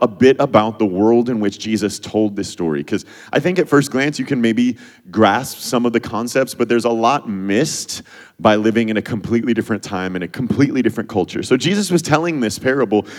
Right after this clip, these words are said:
to a Jewish audience. He was surrounded by Jews.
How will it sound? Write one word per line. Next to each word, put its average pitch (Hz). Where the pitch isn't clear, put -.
to 160
a 147
Jewish 175
audience. 123
He 127
was 127
surrounded 135
by 156
Jews. 131